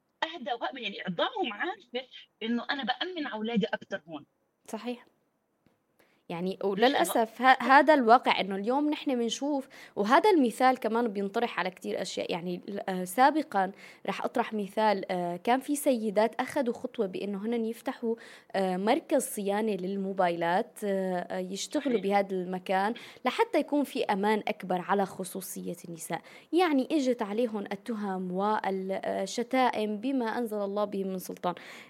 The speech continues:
Speaker 2: آه، مع إنه، آه، وقت اللي بتسأليهم، آه، إنه أنت بتأمن تحط موبايل زوجتك أو أختك أو عند رجل أكتر أو عند امرأة، بيقول لك عند امرأة.
Speaker 1: امرأة.
Speaker 2: ولكن إنه هو
Speaker 1: تمام.
Speaker 2: يقبل بإن السيدة تخوض معه بهذا المجال، آه،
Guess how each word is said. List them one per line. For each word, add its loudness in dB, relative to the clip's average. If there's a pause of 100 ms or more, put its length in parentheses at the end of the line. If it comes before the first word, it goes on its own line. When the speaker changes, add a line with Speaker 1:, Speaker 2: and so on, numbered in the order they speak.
Speaker 2:
آه، 6
مع 8
إنه، 4 (160)
آه، 6
وقت 4
اللي 0
بتسأليهم، 0
آه، -2
إنه -2
أنت 4
بتأمن 0 (220)
تحط -8 (260)
موبايل 4
زوجتك 2
أو -2
أختك -6
أو -4 (280)
عند 6
رجل 6
أكتر -2 (100)
أو 2
عند 0
امرأة، -2
بيقول -2 (140)
لك -10
عند 0
امرأة. -4
Speaker 1:
امرأة. -2
Speaker 2:
ولكن 4
إنه -2
هو 2
Speaker 1:
تمام. 4
Speaker 2:
يقبل 6
بإن 2
السيدة 4
تخوض -2
معه 4 (300)
بهذا 8
المجال، 4
آه، -4